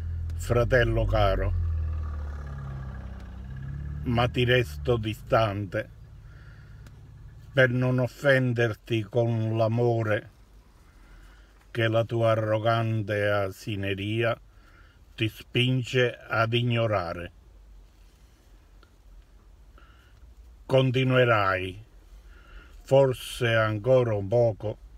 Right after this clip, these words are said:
ad illuderti osannato e geniale.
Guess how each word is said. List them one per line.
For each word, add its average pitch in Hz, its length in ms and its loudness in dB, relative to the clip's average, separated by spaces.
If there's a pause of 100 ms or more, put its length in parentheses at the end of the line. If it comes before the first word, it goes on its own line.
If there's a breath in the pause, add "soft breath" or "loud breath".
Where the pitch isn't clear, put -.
(1000 soft breath)
ad 120 160 4
illuderti 131 1120 2 (180)
osannato 120 1080 0 (720 soft breath)
e 117 240 0
geniale. 101 880 0